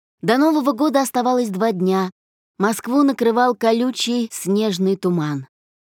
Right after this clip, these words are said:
Сквозь него идущим по улицам людям почти не было видно фар машин, застывших в пробках, и светящихся рекламных баннеров на остановках. А уж Даши, Ани и Пати с высоты восемьдесят пятого этажа ресторана,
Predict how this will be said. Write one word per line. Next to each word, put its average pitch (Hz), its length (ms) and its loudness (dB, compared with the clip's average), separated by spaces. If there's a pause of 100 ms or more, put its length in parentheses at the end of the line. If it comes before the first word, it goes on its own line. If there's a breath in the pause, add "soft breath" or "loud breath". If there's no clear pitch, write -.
(140)
Сквозь 240 320 -2
него 262 320 2
идущим 247 460 0
по 240 60 0
улицам 240 500 0
людям 262 280 0
почти 233 380 -2
не 254 140 0
было 233 240 2
видно 220 340 -2
фар 214 300 0
машин, 220 480 0 (160)
застывших 247 840 -2
в - 100 -20
пробках, 180 640 -2 (160)
и 196 180 2
светящихся 196 760 0
рекламных 185 560 0
баннеров 214 640 -2
на 185 140 0
остановках. 156 760 -4 (380)
А 185 120 2
уж 180 160 0
Даши, 226 520 0
Ани 202 360 2
и - 20 0
Пати 214 500 0 (100)
с - 120 -8
высоты 190 480 2
восемьдесят 196 600 0
пятого 190 360 0
этажа 170 460 2
ресторана, 180 680 0